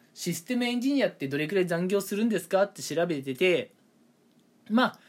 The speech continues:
繁忙期、残業が多い時で、まあ、四五十とかですかね。残業しない時は本当にもう十時間、二十時間はいかねえかなっ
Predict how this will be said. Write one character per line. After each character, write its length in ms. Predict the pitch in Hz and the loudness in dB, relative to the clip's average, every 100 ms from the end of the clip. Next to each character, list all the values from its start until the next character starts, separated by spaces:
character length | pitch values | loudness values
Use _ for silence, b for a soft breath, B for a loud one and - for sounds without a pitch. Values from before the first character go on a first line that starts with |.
| b | b
繁 260 | - 214 302 | 2 4 6
忙 180 | 339 240 | 4 2
期、 220 | - - b b b | -4 -20 b b b
残 260 | 147 156 202 | -2 0 2
業 160 | 240 | 4
が 80 | 254 | 6
多 240 | 247 277 285 | 4 4 2
い 40 | |
時 220 | 220 - | -2 -4
で、 160 | 151 143 | -2 -2
ま 100 | 135 | -2
あ、 20 | |
四 180 | - 156 | -4 -4
五 160 | 147 | -4
十 220 | 156 202 220 | -2 -2 -2
と 100 | 214 | -2
か 60 | |
で 120 | 135 | -4
す 80 | 127 | -4
か 120 | 139 | -6
ね。 320 | 143 175 175 b b b - | -2 0 -2 b b b -10
残 240 | 135 185 | 0 2
業 120 | 220 247 | 4 2
し 100 | 277 | 2
な 60 | |
い 40 | 269 | 0
時 180 | 277 | 0
は 60 | 180 | -2
本 140 | 196 | 0
当 80 | 196 | -2
に 80 | 208 | 0
も 140 | 208 | 0
う 80 | 170 | -2
十 260 | 131 170 220 | -2 0 0
時 120 | 262 | 2
間、 360 | 269 214 139 - - | 2 2 -2 -10 -8
二 140 | 156 | -6
十 260 | 156 269 330 | 0 0 2
時 80 | |
間 100 | 349 | 0
は 60 | 240 | 0
い 80 | 143 | 0
か 80 | 180 | 0
ね 120 | 226 | 0
え 40 | |
か 80 | 226 | 0
な 160 | 165 | 0
っ 100 | 185 | 0